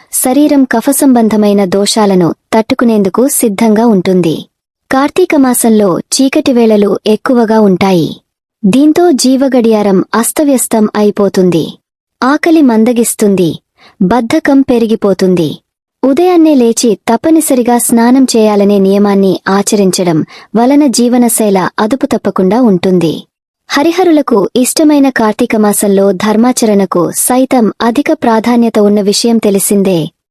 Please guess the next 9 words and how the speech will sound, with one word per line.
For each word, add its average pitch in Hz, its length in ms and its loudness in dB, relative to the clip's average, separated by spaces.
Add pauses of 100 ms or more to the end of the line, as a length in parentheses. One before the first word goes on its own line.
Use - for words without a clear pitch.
(240)
ఇందుకోసం 294 800 0
ఇటు 254 220 0
మనసు 233 540 0 (100)
అటు 226 220 -2
శరీరము 262 560 0
శుచిగా 220 480 -2
ఉండటం 190 460 0
చాలా 208 500 0
అవసరం. 185 640 -2